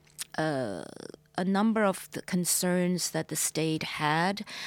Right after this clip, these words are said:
One was the extent to which Falun Gong was so well organized that it,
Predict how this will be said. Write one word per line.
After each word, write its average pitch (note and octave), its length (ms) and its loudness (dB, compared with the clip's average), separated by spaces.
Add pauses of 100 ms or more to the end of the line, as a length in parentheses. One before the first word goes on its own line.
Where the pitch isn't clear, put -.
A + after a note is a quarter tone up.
(160)
One F#3 380 4
was E3+ 500 2
the E3+ 120 0
extent A#3 560 0
to F#3+ 140 0
which F3 440 0
Falun D#3 340 -2
Gong D#3+ 220 -2
was C3+ 120 -2
so F3 320 4
well D#3 380 2
organized D3 680 0
that D3 200 -2
it, F3 260 0